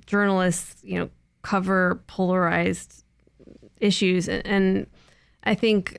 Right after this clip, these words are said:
I mean, in my own work, solutions journalism has come up because it's been a way of reframing the question of who is to blame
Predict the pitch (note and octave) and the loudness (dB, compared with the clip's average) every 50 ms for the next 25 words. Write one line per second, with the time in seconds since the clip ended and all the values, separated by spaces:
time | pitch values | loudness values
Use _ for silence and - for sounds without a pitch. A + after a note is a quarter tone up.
0 | _ - G#3+ G3 G3 G3+ G3+ G3 F#3+ G3 G3+ G#3 G#3+ A3 G#3+ G3+ G3 G3 F#3 - | _ -2 0 2 2 4 2 2 2 2 2 2 2 2 2 2 2 0 -2 -4
1 | - - - G#3 G3+ - - G#3 - G#3 G3+ G3+ F#3 G3+ F#3+ F3+ - - - G3 | -8 -6 -2 0 0 2 0 0 0 2 2 2 2 2 0 0 0 0 0 2
2 | G3 G3 G3 - - - G3 F3+ - F#3+ F#3+ F3 F#3 F#3 F#3 - - G3+ F#3+ F#3+ | 2 2 0 -2 -2 -4 -4 -4 -2 0 0 2 2 0 0 -2 -2 0 0 2
3 | F#3 F#3 F#3 F#3 F#3+ F#3 F3 F#3 G3 G3 F#3 - - G3 F#3+ F#3+ F#3 F#3 F#3 F#3 | 2 2 2 2 0 0 0 0 0 0 0 -2 -2 -2 0 2 2 2 2 0
4 | F#3 F3+ F3+ - - - - _ _ _ _ _ - G3+ - - G3 G3+ F3+ - | 0 -2 -2 -4 -6 -8 -12 _ _ _ _ _ -6 -6 -4 -2 -2 -2 -2 0
5 | - G3 F#3+ F3+ - G3+ F#3+ F#3+ F#3+ F#3+ - - G3+ F#3 D#3+ F#3 F3+ F#3+ F#3+ F#3+ | 0 0 0 0 2 2 2 2 2 2 0 -2 -4 -4 -2 -2 -2 0 2 2
6 | G3 G3+ G#3+ A3 A3 | 2 4 4 2 2